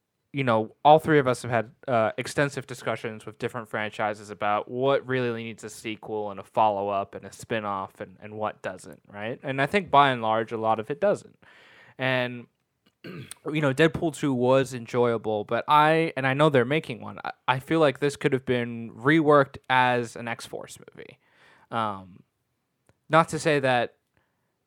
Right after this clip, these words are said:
again, it wasn't a fun movie, but it just, it seems like it's putting off the inevitable of the next X-Force movie, while I feel like we could have gotten into that.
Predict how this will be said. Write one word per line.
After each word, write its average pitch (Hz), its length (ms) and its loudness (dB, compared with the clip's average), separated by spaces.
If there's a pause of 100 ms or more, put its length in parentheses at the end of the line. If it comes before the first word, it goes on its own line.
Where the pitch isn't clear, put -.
(340)
again, 127 260 -2
it 110 80 -6
wasn't 120 240 -4
a 107 40 -10
fun 110 260 -6
movie, 180 420 2
but 135 180 2
it 123 100 -2
just, - 300 -8
it 135 160 -4
seems 143 440 -6
like 127 300 0
it's 123 140 -8
putting 139 260 0
off 127 180 0
the 131 80 -6
inevitable 117 600 -4
of 110 160 -6
the 113 80 -8
next 110 400 -10
X-Force 104 560 -8
movie, 107 440 -8
while 104 240 -2
I 104 80 -2
feel 113 200 -6
like 107 180 -6
we 117 80 -10
could - 140 -10
have 117 120 -8
gotten 107 560 -6
into 113 380 -12
that. - 220 -20